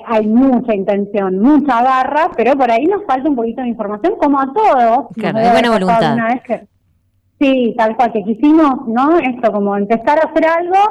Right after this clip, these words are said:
Speaker 1: y a veces como, "Mm, no nos salía tan... No nos salía igual que el tutorial de YouTube, che".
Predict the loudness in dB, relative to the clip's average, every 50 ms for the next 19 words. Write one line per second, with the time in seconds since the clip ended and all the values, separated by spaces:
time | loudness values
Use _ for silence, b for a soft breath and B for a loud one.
0 | -2 -8 -18 _ _ _ _ -6 -2 0 0 2 2 2 2 2 0 0 0 0
1 | -2 0 0 0 -2 -2 -4 0 2 4 4 6 6 4 4 2 0 -2 -4 -2
2 | -2 -2 0 2 2 2 2 0 -2 -4 -2 -4 -4 -4 -6 -8 -8 -6 -2 0
3 | 2 2 2 0 -2 0 -2 2 2 2 4 4 4 2 2 0 -4 -6 -6 -6
4 | -6 -2 -2 0 0 0 -2 -2 -2 -2 -4 -2 0 -2 -2 -2 -4 -2 -2 -2
5 | -2